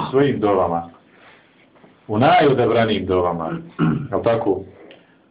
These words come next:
u najčešćim trenucima, jel tako, trenucima koji se ponavljaju svaki dan, ustajanje, lijeganje,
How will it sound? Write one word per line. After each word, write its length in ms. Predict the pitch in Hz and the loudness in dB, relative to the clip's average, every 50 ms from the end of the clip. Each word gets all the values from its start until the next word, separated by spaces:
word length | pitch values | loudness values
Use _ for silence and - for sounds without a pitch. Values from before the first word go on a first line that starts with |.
| _ _ _ _ | _ _ _ _
u 140 | 107 107 107 | 0 0 2
najčešćim 1500 | 110 127 147 151 151 143 143 135 123 117 117 - - - _ _ _ _ - - 139 143 - - - 143 127 113 110 | 2 2 2 4 4 4 4 4 2 0 0 -4 -12 -18 _ _ _ _ -2 2 2 2 2 2 0 0 0 0 0
trenucima, 560 | 113 107 104 104 101 101 101 - - - 90 | 0 0 0 -2 -2 -4 -4 -6 -6 -4 -4
jel 80 | 90 - | 0 2
tako, 260 | 113 113 110 107 98 | 2 2 2 0 -2
trenucima 500 | - - 113 117 143 160 - 139 131 123 | -2 0 -2 -2 -2 -2 -2 -4 -2 0
koji 160 | 131 120 107 | 0 -2 -2
se 120 | 113 - | -4 -6
ponavljaju 460 | - 123 120 135 156 156 143 127 110 110 | -4 -2 0 0 2 2 0 -2 -2 -2
svaki 400 | - 123 123 - - 127 117 107 | -2 -2 -2 -2 0 0 0 2
dan, 300 | 110 104 95 90 90 95 | 2 2 2 0 -2 -4
ustajanje, 680 | 101 98 - - 107 101 95 92 90 87 87 87 87 | -6 -6 -4 -2 2 4 4 4 4 2 -2 -6 -8
lijeganje, 800 | 87 90 92 95 95 95 95 92 95 90 87 87 85 82 82 | -6 -4 0 0 0 0 0 0 0 0 0 -2 -6 -8 -12